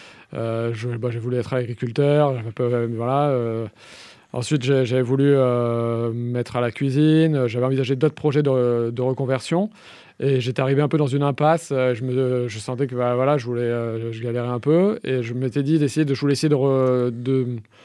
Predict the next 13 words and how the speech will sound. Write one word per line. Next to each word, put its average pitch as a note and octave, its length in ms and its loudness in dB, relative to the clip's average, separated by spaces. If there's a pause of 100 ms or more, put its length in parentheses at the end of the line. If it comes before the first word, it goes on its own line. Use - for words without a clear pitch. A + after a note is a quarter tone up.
(120)
bah, C#3 80 -2
de - 40 -6
sentir, D#3+ 260 0
en C#3 40 0
fait, F3 100 4
j'avais D#3+ 140 4
envie C#3+ 140 2
de C#3+ 40 0
m'adresser D3 420 2
aux D3+ 100 4
gens D#3+ 220 2
qui, C#3+ 260 0
euh, A#2+ 220 0